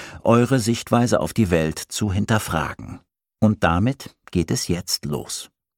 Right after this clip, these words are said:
Eure Wahrnehmung, Erfahrung und Intuition sind meist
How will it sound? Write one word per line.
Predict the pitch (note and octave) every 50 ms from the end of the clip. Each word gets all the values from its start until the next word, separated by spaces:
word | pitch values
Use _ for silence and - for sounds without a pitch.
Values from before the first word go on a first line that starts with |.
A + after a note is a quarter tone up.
| _ _ _ _ _ _ _ - - - - G#2 - _
Eure | - A#2+ C3+ D#3+ E3 - D#3 C3
Wahrnehmung, | A#2 G2+ F2+ E2 D2 C#2 C#2 C2+ B1 B1 - - - - _ _
Erfahrung | - F#2+ F#2+ - - A2+ A#2 A#2 A2+ G#2 D#2 D#2 C#2+ C2 -
und | - E2 D#2+ D2+ C#2+ C2 - -
Intuition | - - B2+ A2+ - A2+ A2 G2+ F2 - - - C#3 C3 A2 G2 F2 E2
sind | C#2+ F#2 F2+ E2 -
meist | G#2 G#2+ A2 G#2+ G#2+ - - -